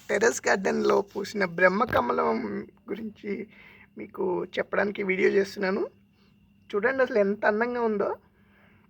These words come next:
కరెక్ట్గా ఎవరో చెప్పారండి, లెవెన్ ఓ క్లాక్ నుంచి త్రీ ఓ క్లాక్ మధ్యలోనే ఇది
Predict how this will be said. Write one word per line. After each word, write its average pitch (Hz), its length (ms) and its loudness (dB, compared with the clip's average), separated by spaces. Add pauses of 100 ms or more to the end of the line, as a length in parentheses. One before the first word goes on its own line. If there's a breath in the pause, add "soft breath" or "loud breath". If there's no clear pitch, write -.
(840)
కరెక్ట్గా 302 520 6
ఎవరో 277 320 4
చెప్పారండి, 302 640 0 (640 loud breath)
లెవెన్ 208 340 6
ఓ 285 40 6
క్లాక్ - 360 0
నుంచి 254 220 -8
త్రీ 240 240 -4
ఓ 240 60 4
క్లాక్ - 360 -4
మధ్యలోనే 233 680 4
ఇది 208 500 -4